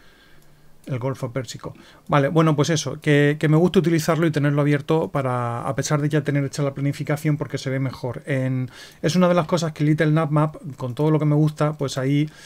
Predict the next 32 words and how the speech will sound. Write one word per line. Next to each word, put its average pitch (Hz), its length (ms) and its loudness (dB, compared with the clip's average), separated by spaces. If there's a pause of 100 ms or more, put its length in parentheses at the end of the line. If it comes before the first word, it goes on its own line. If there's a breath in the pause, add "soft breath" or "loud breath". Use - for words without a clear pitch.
(320 loud breath)
me 135 180 0
falla, 156 420 2
porque 139 340 -2
aunque 135 280 0
le 131 100 0
podemos 147 360 0
poner 156 340 2
la, 143 500 0
las 143 140 0
distintas, 147 800 0
eh, 135 400 -2 (540 loud breath)
los 147 180 2
distintos 151 920 0 (560)
sectores 151 580 2
de 139 140 2
control, 151 420 2
pero 135 180 0
como 131 220 -2
veis, 151 400 2
eh, 92 340 -8
no, 147 240 2
no 147 200 2
se 151 100 0
ve 135 140 0
claro, 135 420 0
es, 143 160 -4
es 151 220 0
muy 143 260 2
oscuro. 123 420 -2
Entonces, 143 380 -2
vale, 135 220 0
sí, 143 260 0